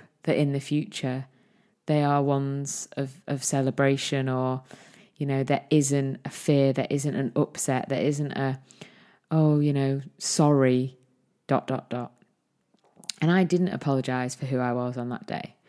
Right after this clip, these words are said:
My mum went on a roller coaster ride that afternoon, asking more questions, taking time apart from talking to me. We both did cry, we probably shouted. We also lightly <laughs> avoided the topic.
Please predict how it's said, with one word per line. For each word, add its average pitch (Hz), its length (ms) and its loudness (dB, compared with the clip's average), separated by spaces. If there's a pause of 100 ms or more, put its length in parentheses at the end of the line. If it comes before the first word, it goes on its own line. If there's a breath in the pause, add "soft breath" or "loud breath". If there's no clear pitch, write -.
(420 loud breath)
My 160 120 8
mum 165 220 6
went 151 180 2
on 147 100 0
a 143 80 2
roller 151 360 6
coaster 139 400 -2
ride 135 380 0
that - 100 -2
afternoon, 131 640 -2
asking 160 420 -2
more 131 120 -4
questions, 131 1000 -6
taking 160 380 0
time 139 300 -4
apart 135 500 0
from 127 220 -8
talking 135 380 -4
to - 140 -8
me. 131 340 0 (640 loud breath)
We 147 80 2
both 151 460 4 (100)
did 156 180 4
cry, 147 480 4
we 131 100 0
probably 147 460 2
shouted. 143 720 -2 (480 loud breath)
We 135 960 2 (440)
also 151 360 4
lightly 151 380 4
<laughs> - 60 0
avoided 151 360 0
the 135 100 -4
topic. - 800 -2